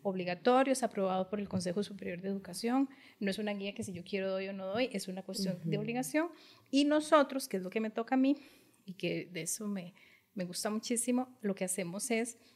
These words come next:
Speaker 1: una capacitación. Digamos que vos sos profesora de ciencias, o sos profesora de orientación, porque orientación también tiene contenidos,
Speaker 2: Ujú.
Speaker 1: o sos profesora de psicología. Entonces, yo lo que hago, junto con un grupo espectacular de multiplicadores que vienen conmigo desde el veinte,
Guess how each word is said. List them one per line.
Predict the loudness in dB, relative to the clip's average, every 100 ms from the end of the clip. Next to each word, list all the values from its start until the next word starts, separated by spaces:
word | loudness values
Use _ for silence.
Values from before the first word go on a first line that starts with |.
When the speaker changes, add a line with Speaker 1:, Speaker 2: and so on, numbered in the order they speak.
| -20 -20 _
Speaker 1:
una | 2 2
capacitación. | 2 2 0 -2 -8 -8 -6
Digamos | -4 -4 0
que | 4
vos | 4
sos | 2
profesora | -4 -4 0 -2
de | -2
ciencias, | -6 -8 -10 -12 -8
o | -4
sos | -4 -6
profesora | -4 -4 -2 2
de | 2
orientación, | 2 -2 -4 0 2
porque | 2 0
orientación | -2 0 -2 -2
también | -4 -6 -6
tiene | -8 -4
contenidos, | -4 -4 2 2 2 0
Speaker 2:
Ujú. | 0 2 2 2
Speaker 1:
o | 4
sos | 4 2
profesora | -2 0 0 2 2
de | 0
psicología. | -4 -8 -12 -10 -12 -14 -20 _ -6
Entonces, | -4 -2 -2 0
yo | 0
lo | 0
que | 2 4
hago, | 4 4 0 -6 -18 -4
junto | -2 -2
con | -4
un | -4 2 6 8
grupo | 8 6 8 6
espectacular | 4 -4 -6 -6 -6 -2 -2 -2
de | 2
multiplicadores | 2 0 -6 -6 -2 0 0 -2
que | -2
vienen | -4 -4
conmigo | -4 -2 -2
desde | -2
el | -2
veinte, | -2 -2 -2 -4 -12